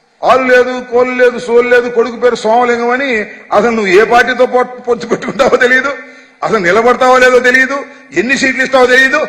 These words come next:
వారాహి అంట, పెద్ద దేశ మిలిటరీ లాగా,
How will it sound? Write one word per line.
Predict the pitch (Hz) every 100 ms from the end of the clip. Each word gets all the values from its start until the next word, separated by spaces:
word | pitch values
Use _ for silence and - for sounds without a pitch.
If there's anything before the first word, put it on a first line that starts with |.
| - -
వారాహి | - 262 302 294 - - 247
అంట, | 214 208 - - - - _ _ _ _ 240
పెద్ద | 285 294 269
దేశ | 254 254
మిలిటరీ | 226 202 220 226
లాగా, | 190 170 147